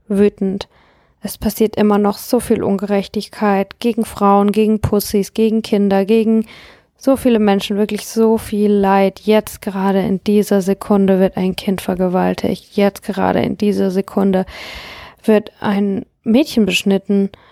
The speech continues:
Jetzt gerade in dieser Sekunde passiert auch irgendeine ganz krasse strukturelle Gewalt gegen einen kleinen Jungen. Ähm, ja, das macht mich wütend.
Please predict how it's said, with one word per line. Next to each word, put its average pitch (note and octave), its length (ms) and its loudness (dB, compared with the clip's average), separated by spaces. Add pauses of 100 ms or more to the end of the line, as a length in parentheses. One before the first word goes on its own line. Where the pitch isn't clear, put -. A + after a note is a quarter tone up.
(240)
Jetzt G#3+ 380 0
gerade G3+ 400 0
in G3 180 2
dieser G#3 300 2
Sekunde G3+ 720 2
passiert - 480 -4
auch - 200 -4
irgendeine G3 460 0
ganz G3+ 300 -2
krasse G3 580 0
strukturelle G3 680 -2
Gewalt F#3 500 0
gegen F#3+ 300 0
einen F#3 120 0
kleinen F#3+ 300 2
Jungen. F#3+ 400 2 (760)
Ähm, G3 540 2 (1160)
ja, F#3+ 340 2 (760)
das G3+ 160 -2
macht G3 240 -2
mich F#3+ 200 -6
wütend. G3 440 -2